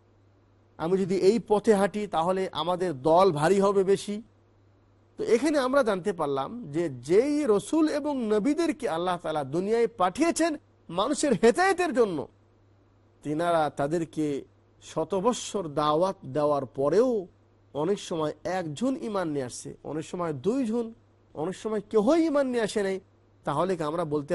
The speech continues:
পারবো যে এই নবীরা ব্যর্থ হয়ে গেছেন? না। "ওমা আলাইকা ইল্লাল বালাগ", আল্লাহ বলছেন, "তোমার কাজ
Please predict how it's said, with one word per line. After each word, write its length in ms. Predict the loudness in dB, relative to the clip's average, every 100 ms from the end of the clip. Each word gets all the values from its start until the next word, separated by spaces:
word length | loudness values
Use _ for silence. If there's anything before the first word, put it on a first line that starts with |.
| -2
পারবো 200 | -2 0 -2
যে 80 | -4 -4
এই 140 | -4
নবীরা 360 | -2 -4 -2 -2 -4
ব্যর্থ 200 | -6 -4
হয়ে 160 | -2 0
গেছেন? 300 | -2 -4 -8 -10 _ _ _ _ _ _ _ -14
না। 240 | -8 -6 -8 _ _ _
"ওমা 260 | -4 -2 0 0
আলাইকা 360 | -2 -4 -4 -4 -4
ইল্লাল 300 | -4 -4 0
বালাগ", 420 | 2 4 2 -2 -8 _ _ _ _
আল্লাহ 160 | 0 2
বলছেন, 300 | 0 -2 -4 -4
"তোমার 380 | -8 -4 -4 -4
কাজ 420 | -2 2 2